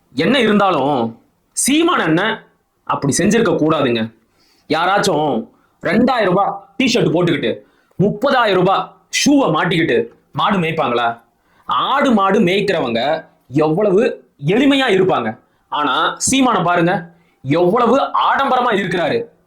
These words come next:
So, அதனால தாங்க சொல்றேன், சீமான் செய்யறது எல்லாமே விளம்பரம், வெறும் நாடகம், அதுல எந்த ஒரு அரசியலுமே இல்ல அப்படின்னு சில தற்குறி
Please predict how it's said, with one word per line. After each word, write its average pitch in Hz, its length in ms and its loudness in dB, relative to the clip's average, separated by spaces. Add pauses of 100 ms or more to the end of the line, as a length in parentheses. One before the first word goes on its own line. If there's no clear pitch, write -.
(220)
So, 165 180 0 (680)
அதனால 185 340 -2 (140)
தாங்க 196 160 0 (100)
சொல்றேன், 135 320 -2 (560)
சீமான் 240 520 2 (100)
செய்யறது 190 380 2 (140)
எல்லாமே 175 420 0 (600)
விளம்பரம், 196 580 -2 (360)
வெறும் 180 360 -4
நாடகம், 196 420 -2 (480)
அதுல 180 280 0 (460)
எந்த 196 200 2
ஒரு 180 220 4
அரசியலுமே 208 540 2 (280)
இல்ல 226 220 4 (320)
அப்படின்னு 127 500 -2 (880)
சில 165 160 0 (920)
தற்குறி 208 360 2